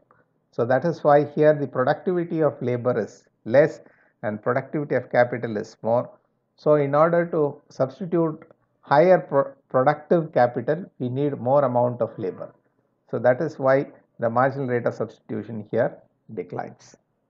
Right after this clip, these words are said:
So this is the point that you will have to, uh,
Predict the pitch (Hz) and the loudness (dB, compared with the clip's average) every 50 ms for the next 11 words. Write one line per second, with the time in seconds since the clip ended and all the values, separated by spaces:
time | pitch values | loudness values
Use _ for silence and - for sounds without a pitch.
0 | _ _ _ - 120 107 110 135 135 135 - 151 147 - 143 131 131 131 127 123 | _ _ _ -10 -10 -8 -6 -8 -8 0 0 0 0 0 -6 -6 -6 -6 -6 -4
1 | 120 117 110 - 113 110 107 107 101 - - - - 147 165 170 - _ _ _ | -4 -4 -4 -6 -8 -8 -6 -6 -6 -8 -8 -8 -8 -8 -8 -8 -12 _ _ _
2 | _ _ _ _ _ _ _ - - 95 90 | _ _ _ _ _ _ _ -16 -12 -12 -12